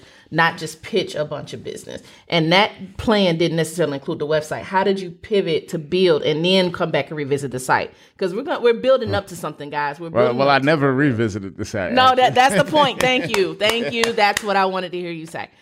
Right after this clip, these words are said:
Speaker 1: Why? Like, you, you left the site. You're like, "Look, this is not working."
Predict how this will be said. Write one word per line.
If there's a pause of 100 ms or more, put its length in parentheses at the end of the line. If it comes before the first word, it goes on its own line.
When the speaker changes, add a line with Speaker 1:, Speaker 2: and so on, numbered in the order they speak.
(360)
Speaker 1:
Why?
Like,
you,
you
left
the
site.
You're
like,
"Look,
this
is
not
working."